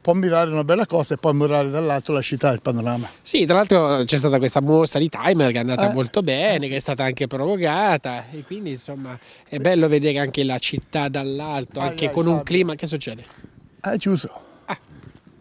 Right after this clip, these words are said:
Speaker 2: attenzione. Tutto chiuso.
Speaker 1: Come mai è chiuso?
Speaker 2: <laughs>
Speaker 1: Non c'è neanche...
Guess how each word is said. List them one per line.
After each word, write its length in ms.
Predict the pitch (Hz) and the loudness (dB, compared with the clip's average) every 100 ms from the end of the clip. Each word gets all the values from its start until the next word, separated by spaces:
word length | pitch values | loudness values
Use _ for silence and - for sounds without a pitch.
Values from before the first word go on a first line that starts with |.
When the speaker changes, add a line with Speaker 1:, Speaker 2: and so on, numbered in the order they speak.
| - | -14
Speaker 2:
attenzione. 560 | 185 147 117 - - - - - _ _ _ - - _ _ _ _ _ - - | -10 -10 -8 -10 -14 -20 -20 -20 _ _ _ -20 -20 _ _ _ _ _ -20 -20
Tutto 160 | 247 151 | -12 -12
chiuso. 140 | 117 | -10
Speaker 1:
Come 160 | 101 196 | -8 -6
mai 120 | 277 | -6
è 20 | |
chiuso? 240 | 165 147 - - _ _ _ | -6 -8 -12 -20 _ _ _
Speaker 2:
<laughs> 420 | - - 160 131 131 _ - - - - - - - | -16 -16 -16 -18 -20 _ -20 -20 -20 -20 -20 -20 -12
Speaker 1:
Non 80 | 170 | -6
c'è 140 | - | -2
neanche... 280 | 214 185 | -2 -2